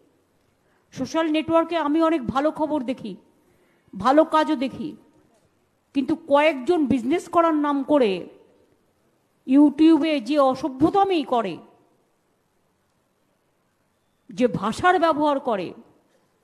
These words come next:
কয়েকটা ডিজিটাল বিনা পয়সায়, অন্যের পয়সায় চলে, আমরা নামগুলো জানি, আমাদের লিস্ট আছে।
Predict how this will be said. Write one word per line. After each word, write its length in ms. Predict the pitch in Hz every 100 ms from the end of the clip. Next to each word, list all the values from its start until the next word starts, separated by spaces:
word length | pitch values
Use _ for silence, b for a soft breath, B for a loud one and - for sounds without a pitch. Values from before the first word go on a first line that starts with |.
| _ _ _ _ _ _ _ -
কয়েকটা 380 | 262 269 262 320
ডিজিটাল 760 | 233 285 320 320 285 269 202 - _ _ _ _ _ _ _ _ _ _ -
বিনা 240 | 254 302
পয়সায়, 420 | 294 294 294 320
অন্যের 340 | 302 294 294 285
পয়সায় 380 | 294 294 302 294
চলে, 420 | 285 254 190 - - _ _ _ _ _ _
আমরা 220 | 233 262
নামগুলো 460 | 269 262 269 277 294
জানি, 220 | 269 277
আমাদের 280 | 277 277 262
লিস্ট 300 | 247 247 -
আছে। 360 | 254 - 113